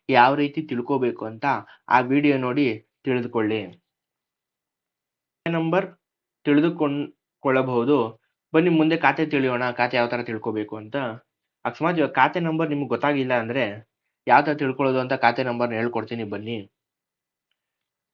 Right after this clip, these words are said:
ಇನ್ನು ಯಾರಾದ್-, ಇನ್ನು ಯಾರಾದರೂ ನಮ್ಮ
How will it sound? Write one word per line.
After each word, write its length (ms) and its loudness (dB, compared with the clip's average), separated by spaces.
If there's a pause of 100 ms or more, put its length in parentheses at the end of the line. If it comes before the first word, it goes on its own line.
(160)
ಇನ್ನು 280 2
ಯಾರಾದ್-, 500 0
ಇನ್ನು 320 0
ಯಾರಾದರೂ 600 0 (680)
ನಮ್ಮ 260 0